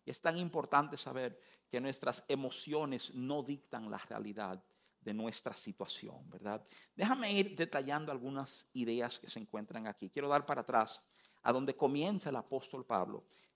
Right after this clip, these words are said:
eh, dándole, esta es la primera instrucción que le da en toda esta última epístola, ¿verdad?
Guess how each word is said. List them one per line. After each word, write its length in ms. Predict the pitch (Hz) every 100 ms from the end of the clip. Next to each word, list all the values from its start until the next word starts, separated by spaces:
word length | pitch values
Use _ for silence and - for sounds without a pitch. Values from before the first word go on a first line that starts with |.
| -
eh, 120 | 120
dándole, 560 | 127 151 175 156 104 113
esta 160 | -
es 100 | 196
la 220 | 214 185 -
primera 500 | 175 151 190 240 233
instrucción 680 | 208 - 156 - 175 175
que 180 | 175 170
le 100 | 147
da 240 | 139 143 -
en 180 | 160 151
toda 340 | 208 220 233
esta 240 | 214 - 165
última 440 | 202 196 196 175
epístola, 600 | 175 - 208 - - 104
¿verdad? 360 | 107 123 135